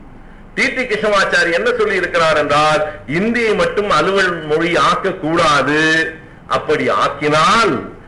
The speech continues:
தமிழ்நாட்டில் ஈவே ராமசாமி நாயக்கர் தலைமையில் பெரும் கலவரம் வந்துவிடும். எனவே இந்தியை மட்டும் ஆக்காதீர்கள். அப்ப பெருமை யாருக்குன்னு கேட்டாங்க. யாரை காட்டி கூடாது என்று டி டி கிருஷ்ணமாச்சாரி சொன்னார்? அனந்த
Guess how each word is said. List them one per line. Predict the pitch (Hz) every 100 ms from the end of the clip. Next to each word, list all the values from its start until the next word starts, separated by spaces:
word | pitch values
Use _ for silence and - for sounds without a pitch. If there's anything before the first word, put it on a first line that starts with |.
| -
தமிழ்நாட்டில் | 147 160 233 214 170 160 156 143 131
ஈவே | 180 214 196
ராமசாமி | 160 165 190 208 196 170
நாயக்கர் | 156 151 151 135
தலைமையில் | 143 170 175 160 208
பெரும் | - 156 175 214 226
கலவரம் | 143 160 180 175 208 202
வந்துவிடும். | 156 185 190 180 180 190 196 165 139 - - - - - - - - - - - - -
எனவே | 208 233 277 262 285 302 269
இந்தியை | 247 240 240 226
மட்டும் | 196 - 247
ஆக்காதீர்கள். | 170 160 135 123 107 127
அப்ப | 156 160 190
பெருமை | 185 190 214 202
யாருக்குன்னு | 147 160 156 151 170 156
கேட்டாங்க. | 101 - - - - - - - - -
யாரை | 147 180 247 262 247
காட்டி | - 254 - 269
கூடாது | 220 254 247 233
என்று | 233 226
டி | 240
டி | 233 226
கிருஷ்ணமாச்சாரி | 220 226 208 196 196 190
சொன்னார்? | 175 175 160 110 - - - - - - - -
அனந்த | 135 214 240